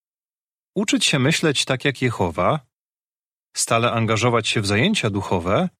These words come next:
pamiętać, co jest naprawdę ważne?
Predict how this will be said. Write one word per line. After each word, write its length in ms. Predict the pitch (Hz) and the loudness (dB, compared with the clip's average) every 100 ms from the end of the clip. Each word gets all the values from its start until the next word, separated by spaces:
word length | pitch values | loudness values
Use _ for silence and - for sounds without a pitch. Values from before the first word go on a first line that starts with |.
| _ _ _ _ _ _ _ _ | _ _ _ _ _ _ _ _
pamiętać, 560 | 120 147 226 185 - | 0 2 2 2 0
co 160 | - 262 | -2 0
jest 280 | 226 - - | 0 0 0
naprawdę 500 | 120 127 143 127 110 | 0 2 0 0 0
ważne? 560 | 101 87 87 85 - | 0 0 -2 -4 -6